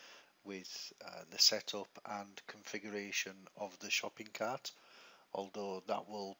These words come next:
probably already have been configured for you. Um, at least this way you will know what to do and where to go to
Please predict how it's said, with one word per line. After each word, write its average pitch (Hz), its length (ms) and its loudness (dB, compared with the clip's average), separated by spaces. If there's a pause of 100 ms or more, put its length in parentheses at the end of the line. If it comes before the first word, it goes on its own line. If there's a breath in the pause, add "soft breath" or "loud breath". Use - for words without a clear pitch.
probably 127 560 2
already 107 460 2
have 98 180 -10
been 107 260 -6
configured 101 540 -8
for 117 280 2
you. 160 240 -2 (680 loud breath)
Um, 95 240 -2 (240)
at 104 80 -4
least 113 320 4
this - 240 6
way 127 140 0
you 117 160 -2
will 101 320 -4
know 98 320 0 (400)
what 104 240 0
to - 120 0
do 107 380 -4 (140)
and 98 160 -4 (100)
where 104 220 0
to - 100 -4
go 101 160 -4
to 95 320 -2